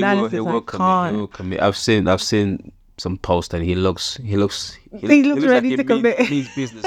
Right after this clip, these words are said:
Speaker 2: now. So
Speaker 1: <laughs>
Speaker 2: E I, E I.
Speaker 1: Yeah, but I'm talking
Speaker 2: So
Speaker 1: not E I, but I'm not talking commitment in terms of a child though, 'cause I know he recently posted something about, oh,
Speaker 2: That
Speaker 1: he's
Speaker 2: was,
Speaker 1: trying to
Speaker 2: that,
Speaker 1: get her
Speaker 2: that
Speaker 1: pregnant,
Speaker 2: was
Speaker 1: like,
Speaker 2: just, you're just messing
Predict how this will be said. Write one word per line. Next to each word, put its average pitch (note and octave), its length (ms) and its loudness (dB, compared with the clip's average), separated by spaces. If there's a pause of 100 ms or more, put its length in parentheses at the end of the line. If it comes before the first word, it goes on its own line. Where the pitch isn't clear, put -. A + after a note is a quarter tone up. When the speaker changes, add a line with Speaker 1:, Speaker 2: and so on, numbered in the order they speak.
Speaker 2:
now. G2+ 220 -2
So G#2 400 0
Speaker 1:
<laughs> - 80 -8
Speaker 2:
E C3 160 2
I, A2+ 180 2
E B2 180 0
I. G2 220 0 (400)
Speaker 1:
Yeah, B3 140 8
but B3 100 6
I'm C4+ 160 4
talking E4+ 180 -2
Speaker 2:
So A3 180 -4
Speaker 1:
not C#4 340 4
E C4 180 -2
I, A3 240 2 (460)
but B3 60 6 (100)
I'm F#4+ 120 2
not F#4+ 200 0
talking D#4+ 320 0
commitment B3 440 2
in G#3+ 60 0
terms G#3+ 260 0
of G3 80 0
a F3 60 4
child F#3+ 480 2
though, C3 260 -2
'cause G#3 200 0
I G3+ 80 8
know A#3+ 220 4
he A3+ 120 -2
recently G#3 440 -2
posted F#3 280 0
something F3+ 240 0
about, E3 320 4
oh, D#3+ 160 2
Speaker 2:
That B2+ 120 0
Speaker 1:
he's B2+ 80 4
Speaker 2:
was, A#2 80 -2
Speaker 1:
trying E3+ 180 4
to A#2 60 -4
Speaker 2:
that, A#2 80 -4
Speaker 1:
get D#3+ 120 0
her E3 80 -2
Speaker 2:
that A#2 40 -14
Speaker 1:
pregnant, B2 240 2
Speaker 2:
was A2+ 120 -4
Speaker 1:
like, D3+ 140 0
Speaker 2:
just, - 240 -10
you're A2 180 0
just A2+ 180 -2
messing F2+ 360 -2